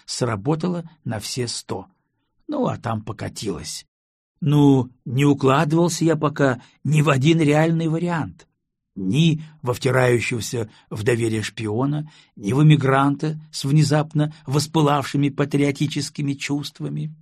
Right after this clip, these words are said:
ни в интернационалиста, отчего-то скрывающего свои реальные имя, фамилию и происхождение, и уж тем более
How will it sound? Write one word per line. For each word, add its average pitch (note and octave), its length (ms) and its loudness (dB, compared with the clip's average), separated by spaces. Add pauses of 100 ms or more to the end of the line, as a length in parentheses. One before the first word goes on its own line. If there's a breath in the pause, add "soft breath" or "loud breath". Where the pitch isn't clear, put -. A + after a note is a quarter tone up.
(120)
ни G#2 220 0
в G3+ 100 4
интернационалиста, D#3 1400 2 (320 loud breath)
отчего-то B2+ 580 0
скрывающего A#2+ 920 0 (360 loud breath)
свои C3 540 2
реальные A#2+ 500 2
имя, C#3+ 440 2
фамилию B2 680 0 (240 loud breath)
и C3 100 -2
происхождение, A2+ 1120 -2 (320 loud breath)
и C#3+ 80 -2
уж D#3 180 2
тем F#3 200 6
более G#3 440 4